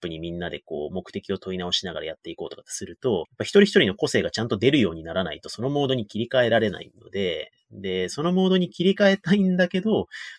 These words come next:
前のスタイルのまま、「あ、それエラーだよ。それはみ出してるよ」って言ったら、なかなかこううまくいかないっていうのがあるんで、単純にやり方を、古い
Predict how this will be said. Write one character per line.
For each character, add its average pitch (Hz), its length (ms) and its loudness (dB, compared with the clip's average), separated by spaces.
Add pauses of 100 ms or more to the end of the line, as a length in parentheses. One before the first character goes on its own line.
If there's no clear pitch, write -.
(120)
前 135 260 4
の 143 80 2
ス - 100 -8
タ 139 140 8
イ 110 60 8
ル 95 80 0
の 85 80 -6
ま 87 120 -8
ま、 104 220 -2
「あ、 - 20 -6
そ 143 120 2
れ 120 100 6
エ 113 60 6
ラ 117 140 8
ー - 20 4
だ 113 80 2
よ。 127 140 -4
そ - 120 0
れ 107 60 4
は 120 100 -2
み 123 60 0
出 127 100 4
し - 60 -2
て 92 80 -4
る 80 60 -10
よ」 85 80 -6
っ - 20 -20
て - 280 -20
言 85 100 -4
っ 78 40 -4
た 82 60 -4
ら、 - 100 -10
な 117 160 -6
か 151 140 2
な 147 40 -6
か 143 260 2 (420)
こ 110 180 4
う 131 60 0
う - 20 2
ま 95 140 0
く 82 80 -8
い 78 80 -12
か 82 100 -10
な 80 100 -8
い 78 40 -10
っ - 120 -20
て 69 80 -18
い 67 40 -14
う - 20 -16
の 76 60 -16
が 80 80 -8
あ 80 40 -8
る 80 100 -20
ん 82 120 -20
で、 85 260 -8 (280)
単 170 180 0
純 165 160 2
に 156 140 -2
や 131 100 6
り 139 80 0
方 143 240 2
を、 135 260 2
古 160 300 4
い 82 240 2